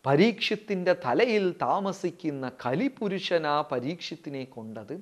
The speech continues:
ചെയ്യിപ്പിച്ചത്. ചത്തുപോകുമ്പോ നമ്മൾ എറണാകുളത്തിൽ ഉണ്ടാക്കിയ വീട് നമ്മളെ കൂടെ വരുമോ?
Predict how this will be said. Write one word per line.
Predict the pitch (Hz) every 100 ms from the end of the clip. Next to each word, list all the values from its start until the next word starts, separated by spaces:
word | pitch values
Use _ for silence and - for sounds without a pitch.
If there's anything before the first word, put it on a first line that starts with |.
| - _ _ _ -
ചെയ്യിപ്പിച്ചത്. | 123 127 131 135 117 - - - _ _ _ -
ചത്തുപോകുമ്പോ | 104 - - 151 147 113 139 160 165 135 117 - _ _ _ -
നമ്മൾ | 110 120
എറണാകുളത്തിൽ | 131 104 104 123 135 156 - 156
ഉണ്ടാക്കിയ | 135 143 147 165 147
വീട് | 113 127 160
നമ്മളെ | 165 170 180
കൂടെ | 170 175
വരുമോ? | 180 175 175